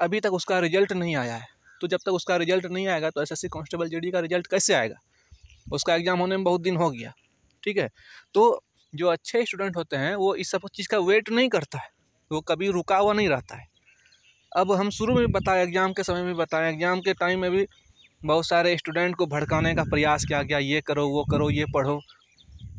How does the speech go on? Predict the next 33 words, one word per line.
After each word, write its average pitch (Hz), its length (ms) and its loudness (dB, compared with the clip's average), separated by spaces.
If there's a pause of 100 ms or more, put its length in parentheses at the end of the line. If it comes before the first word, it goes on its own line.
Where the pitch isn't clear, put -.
(120)
फालतू 185 340 0
सब 220 220 0
चीज़ 220 200 -4
जो 208 120 0
है 208 120 2
पढ़ने 180 380 0
से 196 100 -2
आजकल 196 220 0
सिलेक्शन 180 360 0
नहीं 214 140 2
होता 143 220 -4
है, - 100 -14 (240)
नहीं 151 120 -8
तो 180 100 -4
सब - 240 0
कोई 190 100 4
वही 185 200 2
पढ़ने 185 280 -2
लगेगा। 135 320 0 (960)
कुछ 156 200 -6
कुछ 180 300 0
स्पेशल 170 360 -2
चीज़ 170 200 -4
होता 170 240 0
है 190 80 2
जिसको 165 240 -4
पढ़ने 156 320 -2
के 147 60 -8
बाद 156 160 2
सिलेक्शन 147 360 -2
लिया 139 140 2
जाता 143 240 -4
है। 151 100 -8